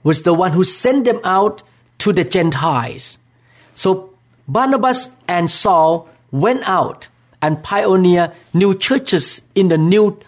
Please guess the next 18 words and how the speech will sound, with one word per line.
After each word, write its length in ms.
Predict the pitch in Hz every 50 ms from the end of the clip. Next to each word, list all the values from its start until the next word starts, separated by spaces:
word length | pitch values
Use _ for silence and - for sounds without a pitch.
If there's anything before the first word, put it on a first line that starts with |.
| _ _ -
territory, 680 | - 220 233 247 240 240 - 196 175 156 131 110 - _ _ _ _ _ _ _ _ _ _ - - -
established 680 | 202 190 - - - 208 214 208 175 185 170 - - - _ _ _ _ _ _ -
new 500 | 147 170 180 185 185 185 185 170 180 - - _ _ _ _ _ _ -
churches 540 | - - 240 254 254 - 156 135 - - -
there, 400 | 123 135 120 113 110 117 135 - _ _ _ _ _ _ _ _ _ _ _ _ _ _ _ _ _ -
and 180 | 151 165 160 139
they 120 | 190 196
both 440 | 139 131 151 208 220 240 233 226 - - _ _
have 280 | - 185 190 190 190 - -
authority. 760 | 180 175 175 - 175 165 160 160 151 156 - 147 104 - - _ _ _ _ _ _ _ _ _ _ _ _ _ _ - _ _ _ _ _ -
They 280 | 113 160 165 160 160
went 280 | 156 143 175 196 202 202 -
out, 400 | 175 180 185 190 214 - - - _ _ _ _ _ _ _ _ _ _ - - - _ _ _ _ _ _ _ -
so-called 560 | - - 170 165 156 160 - 165 160 160 160
today, 420 | - 147 135 156 151 151 151 - -
as 160 | 151 139 - -
a 60 | 139
missionary. 720 | 139 170 233 - - - 190 165 151 147 139 120 110 -